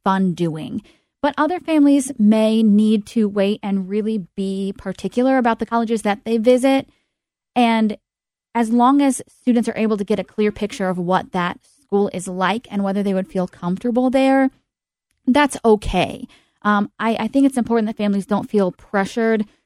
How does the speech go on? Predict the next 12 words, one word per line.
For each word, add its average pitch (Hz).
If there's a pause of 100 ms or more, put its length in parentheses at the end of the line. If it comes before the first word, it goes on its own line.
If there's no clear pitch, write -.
(120)
to 226
spend 220
a 214
lot 202
of 202
money 208
visiting 196
colleges 202
all 196
over 190
the 196
country 208